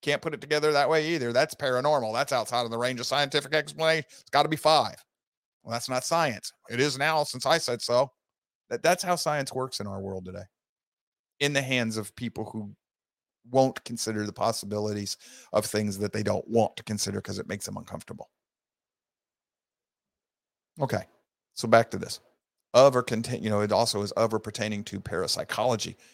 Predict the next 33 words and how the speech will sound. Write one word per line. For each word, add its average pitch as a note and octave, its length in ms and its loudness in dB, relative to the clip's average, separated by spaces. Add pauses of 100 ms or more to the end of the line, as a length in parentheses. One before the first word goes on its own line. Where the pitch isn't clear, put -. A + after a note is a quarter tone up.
(220)
pertaining G3 380 4
to F3+ 60 6
forces C3+ 460 2
or A2 80 4
mental B2+ 280 0
processes B2 680 2
such - 300 2
as A2 180 -4
extraterrestrial, A#2 840 -2
perce-, A#2 260 -6
I A2 80 2
mean, A2 200 2
extrasensory C3+ 640 -2
perception G#2+ 540 -6 (520)
or G#2+ 80 2
psychone-, A#2 580 4 (140)
psychokinesis C#3 1800 0
outside B2 300 0
of A#2+ 60 -4
the - 60 -8
possibilities A2 680 -2
defined G2+ 380 -6
by G2 100 0
natural F#2+ 320 -6
or F#2+ 100 -6
scientific - 480 -14
laws, - 340 -16 (140)
et - 60 -14
cetera, C3 220 0
et A2 100 -2
cetera, G2 220 -12
et - 100 -16
cetera. - 240 -18